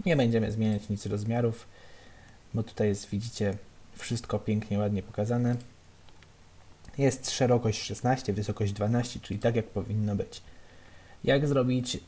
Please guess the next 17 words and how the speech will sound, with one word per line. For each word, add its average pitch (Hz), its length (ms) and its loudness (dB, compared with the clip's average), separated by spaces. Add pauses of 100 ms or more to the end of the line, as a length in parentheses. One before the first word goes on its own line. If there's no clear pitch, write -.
(640)
mm, 127 580 0 (1400)
to, 131 280 4
by 117 440 4 (300)
sygnaturka, 123 800 -2
ta, 110 180 0
wiecie, 110 400 2 (600)
ikonka 135 500 4
gildii 113 360 4
była 123 160 4
przezroczysta? 117 720 0 (300)
Prościzna. - 600 0 (160)
Warstwa, 151 680 2 (840)
przezroczystość, 135 1040 -2
dodaj 110 300 2
kanał 104 280 -4
alfa, 123 440 -2
gumeczka 131 580 0